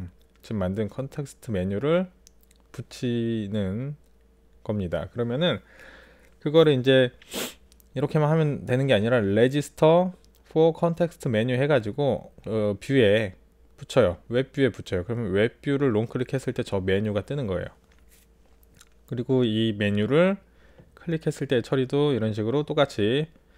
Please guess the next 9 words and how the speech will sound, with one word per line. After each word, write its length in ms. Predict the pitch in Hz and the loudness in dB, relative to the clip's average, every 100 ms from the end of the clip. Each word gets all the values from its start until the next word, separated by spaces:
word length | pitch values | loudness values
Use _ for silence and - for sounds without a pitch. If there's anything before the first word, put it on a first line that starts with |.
| _ - _ _ _ _ | _ -20 _ _ _ _
복사를 320 | 110 120 117 | -6 -2 0
합니다. 300 | 147 123 92 | -2 -2 -4
쉐어나 480 | - 160 160 151 143 | 0 2 4 2 -2
브라우즈 760 | - 123 131 127 123 151 156 | 4 6 8 6 2 2 4
이런 280 | 113 113 120 | 2 0 0
게 360 | 147 156 165 160 - | 4 4 4 0 -6
다 140 | 107 | -6
코틀린 540 | - 160 160 147 143 92 | -4 -4 -2 -2 -2 -2
안코 760 | 107 123 135 131 127 113 | -4 -2 0 2 4 2